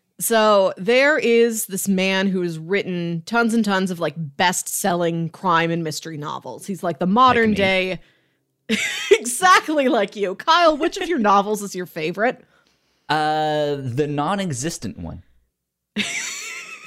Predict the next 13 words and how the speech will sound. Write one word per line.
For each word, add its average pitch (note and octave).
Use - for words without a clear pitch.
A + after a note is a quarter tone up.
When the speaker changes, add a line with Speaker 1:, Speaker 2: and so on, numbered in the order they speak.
Speaker 1:
So -
he's D4+
wri-, E4+
Speaker 2:
Pick -
it C#4+
Speaker 1:
he's D4+
Speaker 2:
up -
Speaker 1:
like D#4
a -
Speaker 2:
on B3+
Speaker 1:
modern C#4
Speaker 2:
Amazon. C4
Speaker 1:
day B3